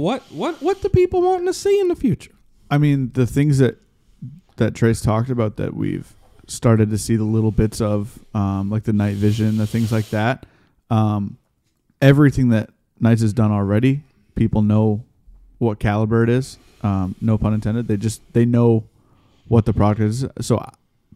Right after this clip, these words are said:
Speaker 2: personally, I'm excited to see that kind of stuff. Um,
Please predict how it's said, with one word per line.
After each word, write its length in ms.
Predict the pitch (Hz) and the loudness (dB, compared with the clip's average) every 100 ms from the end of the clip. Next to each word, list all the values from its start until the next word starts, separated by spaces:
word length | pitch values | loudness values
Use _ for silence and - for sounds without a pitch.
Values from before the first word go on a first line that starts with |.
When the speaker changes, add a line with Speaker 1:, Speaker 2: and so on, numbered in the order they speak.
| - - | 0 4
Speaker 2:
personally, 520 | 165 185 180 175 143 | 8 6 4 0 0
I'm 220 | 95 113 | 0 0
excited 360 | 110 - 110 104 | -2 -2 -2 -2
to 60 | |
see 220 | 107 110 101 | -4 -2 0
that 240 | 101 98 | 0 -4
kind 180 | - 107 | -4 -6
of 60 | |
stuff. 300 | 110 113 127 - _ _ _ - | -4 -4 -6 -10 _ _ _ -2
Um, 480 | 113 104 101 95 | 2 2 2 -4